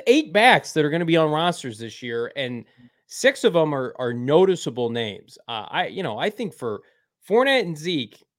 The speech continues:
it would not surprise me if the team at least looked at working them out, because we're, we're past the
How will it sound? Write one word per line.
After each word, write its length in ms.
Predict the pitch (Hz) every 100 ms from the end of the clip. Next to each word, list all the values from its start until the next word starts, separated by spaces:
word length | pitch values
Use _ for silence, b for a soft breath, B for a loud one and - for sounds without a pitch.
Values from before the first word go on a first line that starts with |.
| -
it 60 | 156
would 180 | 143
not 240 | 151 156 147
surprise 460 | 117 131 107 101
me 160 | 101 - _ -
if 160 | 139 -
the 120 | 131
team 260 | 151 139
at 80 | 127
least 300 | 131 131 -
looked 280 | 127 139 -
at 120 | 131 110
working 400 | 123 131 120 123
them 140 | 104 98
out, 280 | 90 - _
because 300 | 156 170 160
we're, 260 | 160 240 269 180
we're 120 | 277 - 233
past 220 | 294
the 60 | -